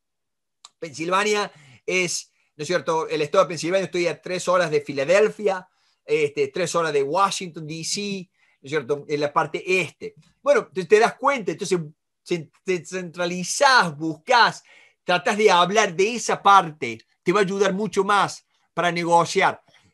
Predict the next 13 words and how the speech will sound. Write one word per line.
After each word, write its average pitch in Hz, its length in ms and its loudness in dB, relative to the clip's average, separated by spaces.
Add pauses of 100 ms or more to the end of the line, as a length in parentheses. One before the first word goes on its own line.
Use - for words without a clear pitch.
Eh, 170 180 0
estamos 190 300 0
negociando 190 540 0
con 180 140 -4
Ucrania, 190 560 2
estamos 180 260 -6
negociando 170 340 -8
con 175 160 -8
Rusia, 220 420 -4
estamos 175 220 -6
negociando 170 240 -6
con 165 80 -2
Alemania. 180 640 0